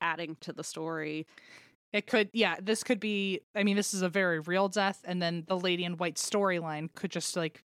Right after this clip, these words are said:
Speaker 2: be the same one
Speaker 1: Right.
Speaker 2: that we hear at every hotel
Speaker 1: Right.
Speaker 2: on top of that. Um, the third ghost is Alex Johnson himself,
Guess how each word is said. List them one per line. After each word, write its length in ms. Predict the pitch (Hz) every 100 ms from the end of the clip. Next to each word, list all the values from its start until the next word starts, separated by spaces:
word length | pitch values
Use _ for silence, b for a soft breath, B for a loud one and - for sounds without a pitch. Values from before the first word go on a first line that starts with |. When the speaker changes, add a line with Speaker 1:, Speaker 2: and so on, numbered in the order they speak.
| _ _
Speaker 2:
be 100 | 196
the 80 | 180
same 260 | 160 156
one 120 | 170 165
Speaker 1:
Right. 80 |
Speaker 2:
that 60 | 160
we 100 | 170
hear 140 | 180
at 80 | 175
every 260 | 165 156 156
hotel 560 | 156 147 165 147 143 - -
Speaker 1:
Right. 160 | 165
Speaker 2:
on 120 | 175
top 240 | - 151 -
of 80 | 147
that. 200 | 117 - B B B B B B B B
Um, 440 | 208 202 196 185 175 _ _
the 80 | 214
third 440 | - 240 247 254 214
ghost 580 | 185 170 208 - - -
is 640 | 196 190 180 180 185 - 196
Alex 420 | 185 196 190 -
Johnson 380 | 202 180 - 175
himself, 680 | 165 - 214 196 170 -